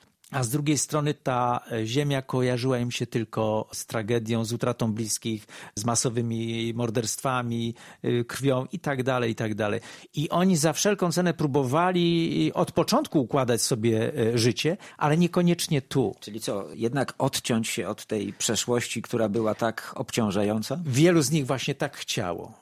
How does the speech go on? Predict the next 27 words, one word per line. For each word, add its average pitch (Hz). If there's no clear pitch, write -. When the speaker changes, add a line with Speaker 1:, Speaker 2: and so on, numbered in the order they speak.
Speaker 1:
Mam 156
wrażenie, 131
nawet 160
mam 165
pewność, 147
że, 123
e, 117
że 123
Salomea 139
Hanel 139
była 131
s-, -
jedną 151
z -
tych, 170
która 160
chciała 143
się -
odciąć 170
od 156
przeszłości, 175
zapomnieć, 147
nikomu 185
nie 170
opowiadać. 139
Ona 208
oczywiście 180